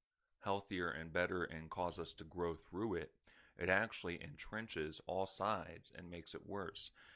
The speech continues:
And so when you feed into this, whether you're right, left, male, female, old, young, black, white, or anything in between,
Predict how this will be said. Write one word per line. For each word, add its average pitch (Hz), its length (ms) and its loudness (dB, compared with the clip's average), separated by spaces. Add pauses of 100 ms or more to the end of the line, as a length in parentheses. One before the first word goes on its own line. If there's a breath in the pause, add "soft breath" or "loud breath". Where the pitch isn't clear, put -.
(160 loud breath)
And 85 100 -2
so 95 160 4
when 92 160 2
you 92 80 -2
feed 113 240 -2
into 117 220 -2
this, 85 320 0
whether 85 220 2
you're 85 380 2
right, 90 380 2
left, 90 360 0 (100)
male, 87 340 -2
female, 87 720 -4
old, 87 320 0
young, 85 320 -2
black, 85 280 0
white, 92 320 2 (680 soft breath)
or - 100 4
anything 104 320 0
in 95 100 -2
between, 87 540 -6